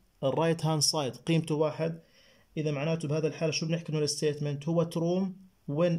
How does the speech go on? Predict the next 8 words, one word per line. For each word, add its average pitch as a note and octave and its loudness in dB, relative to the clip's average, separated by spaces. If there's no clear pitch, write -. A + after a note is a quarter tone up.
n D#3+ 0
equal C3 0
one. G#2+ -2
إذا D3 -2
معناته D3 -2
الستيتمنت D3 -2
هو D#3 0
صحيح D3 -2